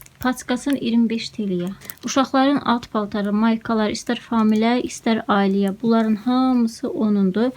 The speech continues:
Familə bu illik, Ailəyə isə iki illik təmin, e, ailənin iki illik qane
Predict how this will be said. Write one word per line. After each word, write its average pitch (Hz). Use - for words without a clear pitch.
Familə 254
bu 254
illik, 262
Ailəyə 233
isə 247
iki -
illik 226
təmin, 220
e, -
ailənin 214
iki -
illik 220
qane 220